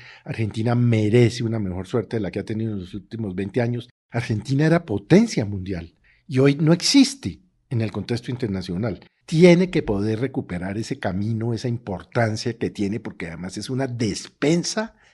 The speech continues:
del mundo, Argentina. Tiene todo para ser un país de, de, de, del primer mundo. Vamos a ver si lo logra o seguimos en la cosa esta del subdesarrollo. Pero ya para terminar, déjeme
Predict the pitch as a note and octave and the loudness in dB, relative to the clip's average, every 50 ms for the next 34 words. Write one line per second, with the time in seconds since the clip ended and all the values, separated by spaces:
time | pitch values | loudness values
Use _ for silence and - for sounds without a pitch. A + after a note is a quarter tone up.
0 | _ _ - B2+ B2 B2 A2+ A2 G#2 G#2 A2 F3 B3 D#4+ D4+ B3+ C#3 F#2+ E2+ - | _ _ -2 0 2 2 2 0 -2 2 4 6 6 6 6 6 4 2 -2 -6
1 | - _ _ _ - - E3 F3 F3+ - - A#3 - D#3+ - _ _ _ _ _ | -12 _ _ _ -14 -12 -10 -10 -10 -10 -8 -10 -10 -10 -12 _ _ _ _ _
2 | - - C3+ C3+ D#3+ F3 F3 - - - _ _ _ _ _ - F#3 G3 G3+ F#3 | 0 2 4 4 4 2 0 -2 -10 -20 _ _ _ _ _ 6 8 8 10 8
3 | B3 B3 B3 - - C#3+ A#2 G#2 - - B2+ B2+ C#3 C3+ D3+ D3+ D3+ D3 - - | 6 2 0 0 -2 -2 0 -2 -2 -2 -2 -2 -2 0 0 0 0 0 -4 -12
4 | _ _ - D3 C3 D#3+ D#3 D3+ - B2 A#2+ A2 G2 A2+ A2 - A#2 B2 A#2+ - | _ _ -4 0 4 4 4 2 2 -2 -4 -2 0 0 -2 0 0 -2 -2 -2
5 | - A2+ A2 G#2+ B2 B2+ E3 F3 D#3+ B2 G#2 - E2 F2 E2 D#2+ E2 G#2 A#2+ C#3 | -2 -2 0 0 2 6 6 6 6 6 2 -2 -4 -4 -4 -2 -2 -2 -2 -2
6 | C3+ A2 G2+ G2+ G2+ - C3 B2 A#2+ A2+ A2 A2 G2+ F#2 G2+ B2 B2+ - - - | -2 -2 -2 -2 -4 -4 -2 0 2 2 2 2 2 0 -2 -4 -4 -8 -14 -20
7 | - - - _ _ - D3+ C3+ - - - A2 G2+ G2+ A2 A#2 B2 B2+ B2 C3+ | -20 -20 -20 _ _ 0 2 2 2 2 -2 -4 -4 -4 -4 -2 -2 0 0 0
8 | G#2 F#2 F2 - G#2+ G#2 A#2+ A#2 A2+ - - C3+ B2 A#2+ A#2 - C#3 B2+ C3 D3 | -2 -2 -4 -4 -4 -4 -4 -4 -4 -2 0 0 0 0 -2 -4 -6 -2 -2 -2
9 | C3+ D#3 F3 G3 A#3 A3 E3 D#3+ - F#3+ E3+ F#3 G#3 B3 B3 - C4+ A#3+ G3 F3 | 0 0 2 4 6 6 6 4 4 2 2 2 2 2 4 6 6 6 6 6
10 | - G#3+ F3 F#3+ F#3+ F3+ F3 E3 D#3 C#3+ C#3 C#3+ C3 D3+ D#3+ D#3 D#3+ D#3+ D#3+ | 6 6 6 4 2 2 2 0 0 2 0 2 2 2 2 0 0 -2 -4